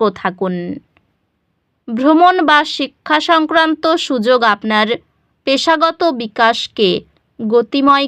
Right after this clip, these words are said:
করতে পারে। আর্থিকভাবে কিছু বৃদ্ধি হতে পারে, তবে বড় কেনাকাটা করতে সতর্ক থাকুন। আপনার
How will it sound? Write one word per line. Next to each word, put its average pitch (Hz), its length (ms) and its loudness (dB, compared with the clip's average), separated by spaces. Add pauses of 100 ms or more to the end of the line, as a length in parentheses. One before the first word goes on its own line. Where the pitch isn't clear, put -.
করতে 208 340 -2 (120)
পারে। 185 300 0 (1200)
আর্থিকভাবে 330 840 0 (260)
কিছু 294 260 -4 (160)
বৃদ্ধি 226 400 0 (100)
হতে 196 260 -2 (100)
পারে, 190 300 -2 (960)
তবে 302 240 4 (140)
বড় 294 160 2 (160)
কেনাকাটা 269 580 0 (120)
করতে 226 360 0 (520)
সতর্ক 302 500 0 (200)
থাকুন। 190 360 -2 (1400)
আপনার 311 420 2